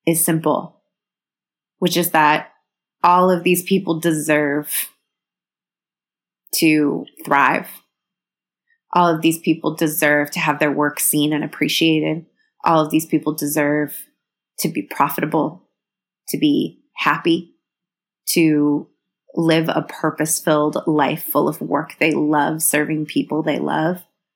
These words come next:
And if there's anything, anything that I can do to help them, that's what I wanna do. That's it. That's my mission. Simple. It's simple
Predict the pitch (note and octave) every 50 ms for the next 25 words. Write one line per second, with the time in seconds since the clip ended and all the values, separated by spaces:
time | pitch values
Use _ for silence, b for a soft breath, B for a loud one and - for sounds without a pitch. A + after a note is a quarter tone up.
0 | _ _ _ _ _ _ _ _ _ _ _ _ _ _ _ _ _ _ _ F#3
1 | F#3 F3+ F3+ F3+ F3 E3+ E3 - - - F3 F3+ F#3+ F#3+ F#3 F#3 D#3+ D3 C#3 E3
2 | D#3+ - _ _ _ _ _ _ _ _ _ - A3 A#3 B3 A#3 A3 G3+ F#3+ G3
3 | - - - - - F3+ - _ _ _ _ _ _ _ _ _ - E3+ F3 E3+
4 | F3+ F#3 F3+ - G3 F3+ F3+ E3+ E3 E3+ E3+ E3+ D#3 - _ _ _ _ _ _
5 | _ _ _ _ - - - E3 - - F3 F3+ F3 - B2+ B2 - - - -
6 | - _ _ _ _ _ _ _ _ _ _ _ _ _ - D#3 D3 - - D#3+
7 | D3+ D3 D3 D3+ C#3+ D3 D3+ D3 D#3+ F3 F3+ - _ _ _ _ _ _ _ _
8 | _ _ _ A3+ A3+ - A4 F4 - - - _ _ _ _ _ _ _ _ _
9 | E3+ E3+ E3+ - F#3+ F3+ F3+ E3 E3 - D#3 D3 E3 E3+ - _ _ _ _ _
10 | _ _ _ _ _ - - - G3+ F#3 F3+ F3 E3 - - - _ _ _ _
11 | _ _ _ _ _ _ _ _ _ _ _ _ _ _ _ _ - G3 G3 -
12 | - - - G3 F#3+ F#3 - F#3+ F#3 F#3+ F#3+ - _